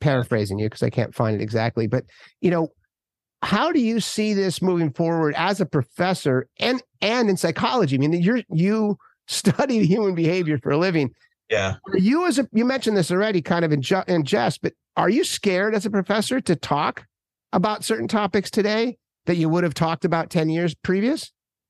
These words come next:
Speaker 2: Yes, uh, I, I, I think without question. I think most peop-, most people are. I, I think, you know, in fairness, things have gotten a little bit better over the last two and a half years. I mean, so I think the
Speaker 1: Well, that's good
Speaker 2: the,
Speaker 1: news.
Speaker 2: uh, the apex of this was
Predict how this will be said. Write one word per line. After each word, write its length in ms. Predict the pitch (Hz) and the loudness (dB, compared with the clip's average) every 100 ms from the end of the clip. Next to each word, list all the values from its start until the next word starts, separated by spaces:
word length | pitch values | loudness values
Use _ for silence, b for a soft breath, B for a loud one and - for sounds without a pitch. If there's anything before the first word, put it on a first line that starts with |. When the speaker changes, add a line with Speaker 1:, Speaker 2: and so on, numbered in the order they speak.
| _ _ - | _ _ -2
Speaker 2:
Yes, 440 | 190 165 - - - | 0 0 -2 -8 -4
uh, 160 | 151 143 | -2 0
I, 160 | 170 165 | 0 0
I, 140 | 160 147 | 0 0
I 60 | |
think 120 | 160 127 | 0 2
without 200 | 113 101 | 0 0
question. 340 | 101 92 - | 0 0 -2
I 80 | 110 | 0
think 160 | 131 | 0
most 200 | 107 104 | 0 0
peop-, 220 | 104 95 135 | -2 -4 0
most 220 | 120 117 | 0 0
people 200 | 104 73 | 0 0
are. 200 | 95 92 | 0 0
I, 140 | 135 131 | -2 0
I 40 | 143 | 0
think, 260 | 202 170 | 0 -2
you 80 | 175 | 0
know, 80 | 151 | 0
in 160 | 147 143 | 2 0
fairness, 400 | 175 156 120 107 | 0 0 -2 -2
things 200 | 131 117 | -2 0
have 100 | 110 | 0
gotten 220 | 113 95 | 0 0
a 40 | 107 | 0
little 220 | 113 110 | 0 0
bit 140 | 98 | 0
better 300 | 101 98 95 | 0 0 0
over 140 | 95 90 | 0 0
the 40 | |
last 340 | 92 90 85 - | 0 0 -2 -2
two 100 | 98 | 0
and 100 | 92 | 2
a 40 | |
half 240 | 87 85 101 | 0 -2 0
years. 340 | 104 90 85 | 0 2 0
I 40 | 92 | 0
mean, 160 | 90 | 0
so 120 | 90 | 0
I 40 | 101 | 0
think 260 | 131 123 | 0 -2
the 380 | 104 104 101 98 B B B | 0 0 0 -4 B B B
Speaker 1:
Well, 80 | 123 | -4
that's 120 | 151 | -2
good 160 | - 131 | 0 0
Speaker 2:
the, 60 | 104 | 2
Speaker 1:
news. 160 | 104 98 | 0 0
Speaker 2:
uh, 300 | 98 95 92 - | 0 0 -2 -2
the 220 | 101 95 | -2 0
apex 560 | 113 127 135 117 92 - | 0 0 0 0 0 -2
of 120 | 101 | -2
this 340 | 87 95 90 - | 0 0 -2 0
was 400 | 98 90 85 | 0 0 -2